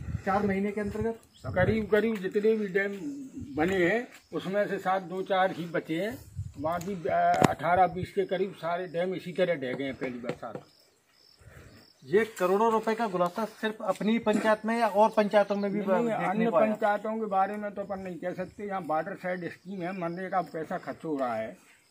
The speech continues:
Speaker 2: तो इसमें कोई limit तो है नहीं। अब पंचायत जितना चाहे उतने कार्य करा डाले, देखने वाला कोई है नहीं। ये point ऐसा है, यहाँ सभी नहीं है तो कभी जीवन में आ ही नहीं है और न कभी आएगा।
Speaker 1: मनरेगा योजना के तहत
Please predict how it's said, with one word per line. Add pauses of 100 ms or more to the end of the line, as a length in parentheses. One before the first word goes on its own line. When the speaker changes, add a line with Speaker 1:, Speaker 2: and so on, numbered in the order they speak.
Speaker 2:
तो
इसमें
कोई
limit
तो
है
नहीं। (760)
अब
पंचायत
जितना
चाहे (340)
उतने
कार्य
करा
डाले,
देखने
वाला
कोई
है
नहीं। (300)
ये
point
ऐसा
है,
यहाँ
सभी
नहीं
है
तो
कभी
जीवन
में
आ
ही
नहीं
है (100)
और
न
कभी
आएगा। (440)
Speaker 1:
मनरेगा
योजना
के
तहत